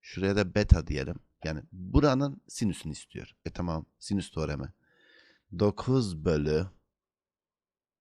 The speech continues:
sin beta eşittir. Zaten sin beta istiyor bizden. Altı bölü sin alfa. E, sin alfayı zaten bulmuştum. Bir bölü kök on.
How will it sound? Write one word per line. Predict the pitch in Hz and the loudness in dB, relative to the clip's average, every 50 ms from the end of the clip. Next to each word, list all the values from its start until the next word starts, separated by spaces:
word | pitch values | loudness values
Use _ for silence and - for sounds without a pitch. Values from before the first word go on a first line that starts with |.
| _ _ _ _ _ _ _ _ _ _ | _ _ _ _ _ _ _ _ _ _
sin | - - - - - - - - - - - - - - - - - - 101 101 101 95 87 82 78 69 71 | -18 -16 -14 -12 -12 -10 -10 -10 -10 -10 -10 -10 -10 -10 -10 -8 -4 -2 0 2 2 2 0 0 -2 -2 -2
beta | 85 87 87 - - 76 69 - - - | -2 -2 4 4 4 4 4 0 -6 -6
eşittir. | 82 - - - 87 82 - _ - 85 80 - - - _ _ _ | -6 -6 -4 -6 -6 -8 -8 _ -10 -10 -10 -10 -12 -20 _ _ _
Zaten | - - - 95 95 | -12 -10 -8 -8 -8
sin | - - - 101 95 87 | -6 -6 -4 -2 0 0
beta | 98 - - 80 | -2 -2 -2 -2
istiyor | 78 73 - - - 71 62 | -4 -4 -6 -10 -10 -10 -10
bizden. | 57 60 - - 82 92 98 - _ _ _ _ - - - - - - - - _ _ _ - | -12 -12 -8 -6 -6 -6 -6 -10 _ _ _ _ -20 -20 -20 -20 -20 -20 -20 -20 _ _ _ 0
Altı | - 101 104 104 101 95 - - 131 120 101 82 73 82 | 2 4 4 4 2 0 -2 0 2 2 2 2 2 0
bölü | 90 80 76 73 80 80 - - - - _ _ _ _ _ _ _ _ _ _ _ _ _ _ _ - _ _ _ - | 0 0 2 2 0 0 -2 -4 -8 -14 _ _ _ _ _ _ _ _ _ _ _ _ _ _ _ -20 _ _ _ -12
sin | - - - 170 170 | -8 -4 0 0 2
alfa. | 165 160 135 - - - 67 - - _ | 2 0 -2 -2 -6 -8 -10 -10 -10 _
E, | - 90 | -10 -10
sin | - - 95 | -6 -4 -2
alfayı | 101 98 95 - - 98 101 98 | -2 0 -2 0 0 -2 0 0
zaten | 104 90 - 107 98 95 92 | 0 -2 0 -2 -2 -2 -2
bulmuştum. | 82 73 76 76 - - - 110 110 | -4 -4 -4 -8 -10 -8 -8 -4 -4
Bir | 104 98 82 73 | -4 -2 -2 -4
bölü | 73 76 - | -4 -6 -6
kök | - - 71 - 67 | -8 -10 -10 -8 -10
on. | 67 | -12